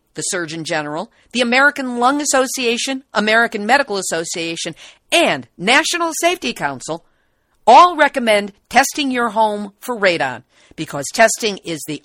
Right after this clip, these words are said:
only way to know your home's radon levels. And, in a case of total irony, January is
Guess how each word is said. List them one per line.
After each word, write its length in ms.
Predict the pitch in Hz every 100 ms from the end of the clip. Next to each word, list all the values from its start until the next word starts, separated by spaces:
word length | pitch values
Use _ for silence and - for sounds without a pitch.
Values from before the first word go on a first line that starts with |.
| -
only 240 | 285 330
way 260 | 269 254 254
to 100 | 170
know 200 | 165 202
your 220 | 226 165
home's 360 | 156 214 226 233 -
radon 400 | 185 196 180 143
levels. 460 | 135 131 120 123 - _ _ _ _ _ _ _ -
And, 480 | 349 330 240 254 - _ _ -
in 140 | 208
a 40 | 175
case 380 | - 170 160 -
of 280 | 151 143 -
total 360 | - 196 349 392
irony, 600 | 359 262 180 156 151 151 _ _ _ _ _ _ -
January 720 | 277 349 370 370 370 359 370 _ _
is 100 | -